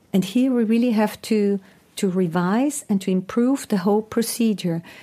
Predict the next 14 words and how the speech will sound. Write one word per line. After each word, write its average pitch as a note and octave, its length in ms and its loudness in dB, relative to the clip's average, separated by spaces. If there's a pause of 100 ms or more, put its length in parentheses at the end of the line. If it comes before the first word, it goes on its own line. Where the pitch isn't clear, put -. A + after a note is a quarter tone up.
(180)
This B3+ 220 0
is A3+ 120 0
the G#3+ 100 -2
story F#3+ 420 0
where F#3+ 200 2
we F#3+ 120 0
have F#3+ 200 -2
to G3 100 -4
change F#3+ 440 -2
it, - 220 -6
because F#3+ 320 -2
otherwise G3+ 460 2
it F#3 120 -2
will F3 180 0